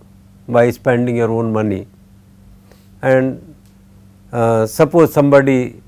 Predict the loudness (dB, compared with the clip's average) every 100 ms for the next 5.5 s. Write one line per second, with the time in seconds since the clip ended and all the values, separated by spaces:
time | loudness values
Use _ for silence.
0 | -20 _ -20 _ -8 2 2 2 0 4
1 | 6 4 4 2 4 0 0 -6 -2 -2
2 | -2 -8 -20 _ _ _ _ -20 -20 _
3 | _ -4 2 2 2 -2 2 2 0 -8
4 | -20 _ -20 -2 2 2 0 -10 -20 _
5 | 0 2 2 2 0